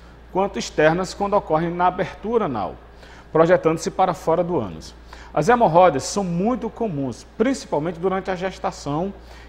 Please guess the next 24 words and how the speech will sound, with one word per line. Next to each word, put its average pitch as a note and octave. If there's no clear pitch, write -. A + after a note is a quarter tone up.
e G3
após G3+
o A3
parto. A#2+
Elas E3+
resultam D3+
do C#3
aumento G3
da E3
pressão F3
nas D#3+
veias E3
do F3
ânus. D3
A -
pressão -
faz G#3
com F#3+
que -
as F#3
veias E3
inchem, E3
tornando-as F3+
doloridas, D3+